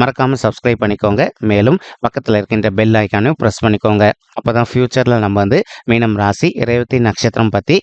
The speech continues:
எந்த ஒரு பதிவு போட்டோம் அப்படின்னாலும் நோட்டிஃபிகேஷன் வழியா இமிடியேட்டா உங்களுக்கு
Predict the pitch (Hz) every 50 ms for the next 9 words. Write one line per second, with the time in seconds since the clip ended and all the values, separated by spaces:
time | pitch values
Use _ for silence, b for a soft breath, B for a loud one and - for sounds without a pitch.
0 | B B B B - 117 127 147 156 135 113 - 110 101 113 117 117 - 107 95
1 | - 113 110 104 95 - 110 110 107 101 101 120 170 208 - - 120 127 135 -
2 | 156 127 - - 123 - 127 117 107 98 98 104 113 123 - - 113 107 101 101
3 | 98 - 120 123 117 110 101 101 95 - 151